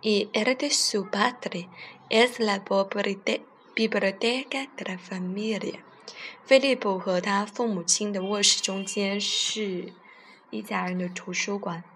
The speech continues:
Allí se guardan todavía mayor cantidad de libros.那里收藏了很多的书。El padre de Philippe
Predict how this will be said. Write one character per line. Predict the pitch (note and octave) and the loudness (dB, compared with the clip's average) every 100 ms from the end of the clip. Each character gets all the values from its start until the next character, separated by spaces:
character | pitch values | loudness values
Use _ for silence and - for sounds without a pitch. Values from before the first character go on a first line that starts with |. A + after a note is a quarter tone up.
| - - - - - | -20 -20 -20 -20 0
Allí | G#3+ A3 - C4+ | 4 4 4 0
se | B3+ - G3+ G3 | 0 -2 -2 0
guardan | G#3 F#3+ G3 A3+ A#3 B3+ D4 - - | 0 0 0 2 2 0 -6 -18 -6
todavía | G3+ G3 G3 F#3 - C#4 C#4+ | -4 -2 -2 -2 -2 0 0
mayor | A#3+ G3 - A3 A#3 A#3+ | -2 -2 0 0 0 -2
cantidad | G#3+ F#3+ F#3+ F#3+ A3 A3+ A3+ | -2 -2 -2 -4 -2 -2 -2
de | G3+ | -6
libros. | F3+ G3+ B3+ - F#3 - - - - - - - - - | -2 -2 -2 -4 -8 -8 -4 -2 -2 -6 -18 -18 -10 4
那 | A3 | 6
里 | F#3+ | 6
收 | F#3 G#3+ G#3 | 4 4 2
藏 | G3+ F#3 | 2 2
了 | G3 | 2
很 | G#3 F3 | 0 -2
多 | F3 F3+ | -2 -2
的 | F3+ | 0
书。 | F3+ G3+ G3 G#3+ - - - - | 2 2 0 -6 -12 -12 -12 -4
El | - G3+ G3 | 4 4 12
padre | G#3+ B3+ - D4+ | 12 12 4 -4
de | D4 B3+ | 0 -2
Philippe | - G3+ G3 G#3+ A#3+ | 2 0 2 0 -2